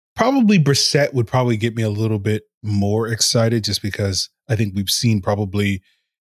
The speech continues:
him be a little bit more of a stabilizing force for a team. But Heinicke was very high on my list of quarterback options. I think he was number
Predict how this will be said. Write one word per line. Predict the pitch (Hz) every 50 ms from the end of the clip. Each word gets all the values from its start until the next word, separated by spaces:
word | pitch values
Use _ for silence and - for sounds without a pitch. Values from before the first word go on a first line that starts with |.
| _
him | - 170 160 143 120
be | 123 127
a | 123 117
little | 113 117 117
bit | 101 117 113 110
more | 113 110 110 104
of | 101
a | 101
stabilizing | 98 - - 117 107 98 110 104 98 101 101 98 98 95
force | - - - 104 101 110 - - - - - _ _ _ _ _ _ _ _ _
for | - 123 117 113 113 113 117
a | 107
team. | - - - 127 123 123 127 131 131 127 - _ _ _ _ _
But | 123 131 131 - - _ -
Heinicke | - - 143 156 170 160 - - 156 151 139
was | 127 123 113 101
very | 95 101 120 127 131 123
high | 95 117 120 120 120
on | 110 104
my | 104 107 113 110 110 113 113 104 - _ _ _ _
list | 104 113 117 113 - -
of | 117 107 101 98 - _ _ _ _ _ _ _
quarterback | _ 123 113 110 98 110 107 107 - -
options. | 107 107 110 - - 117 110 104
I |
think | 98 104 98
he | 104
was | 98 98 98
number | 101 101 95 101 98